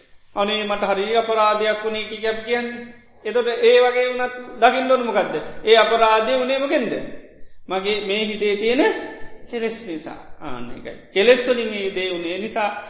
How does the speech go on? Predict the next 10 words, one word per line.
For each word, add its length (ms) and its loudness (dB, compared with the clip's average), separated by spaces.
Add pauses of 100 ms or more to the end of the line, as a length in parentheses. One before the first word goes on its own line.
(180)
නිතර 280 -2
මේකයි 420 -2 (460)
කෙලෙස් 360 2
වලින් 300 -2
වෙච්ච 280 -6
විපත 340 -4
ගැන 240 -4
තමයි 260 -4
බුදුරජාණන් 540 -4
වහන්සේ 360 0